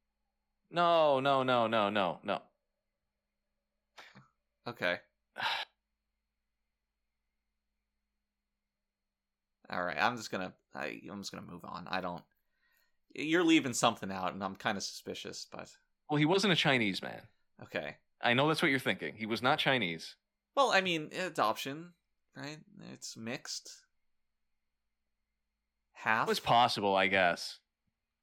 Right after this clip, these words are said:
Speaker 2: So wait, who's
Speaker 1: Hey,
Speaker 2: Pa-, who's,
Speaker 1: yeah, but
Speaker 2: who's Paul Sybil? There's so many Pauls, and I've never met any of them.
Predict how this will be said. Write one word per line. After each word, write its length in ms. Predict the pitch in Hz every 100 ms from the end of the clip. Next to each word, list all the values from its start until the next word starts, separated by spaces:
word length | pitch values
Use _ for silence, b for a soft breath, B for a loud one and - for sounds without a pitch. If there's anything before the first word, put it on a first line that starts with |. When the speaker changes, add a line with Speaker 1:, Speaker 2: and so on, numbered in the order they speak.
| _ _ _ _ _ _ _ _ _ -
Speaker 2:
So 140 | -
wait, 140 | 165 120
who's 160 | 247
Speaker 1:
Hey, 140 | 247 202
Speaker 2:
Pa-, 60 | 165
who's, 260 | 175 277
Speaker 1:
yeah, 60 | 165
but 180 | 135 151
Speaker 2:
who's 160 | 285 285
Paul 380 | - - 214 208
Sybil? 480 | - - 185 120 - _ _ _ _ _ _ _ _ _ _ _ _ _ _ _ _ _ _ _ _ _ _ _ _ _ _ _ _ _ _ _ _ _ _ _ _ _ _ _ _ _ _ _ _ _ _ _ _ -
There's 220 | 139 156
so 200 | - 262
many 180 | 285 233
Pauls, 640 | - 170 190 135 135 -
and 140 | 131 117
I've 160 | 127
never 260 | 127 170 170
met 160 | 135 123
any 220 | 123 107
of 100 | -
them. 200 | 90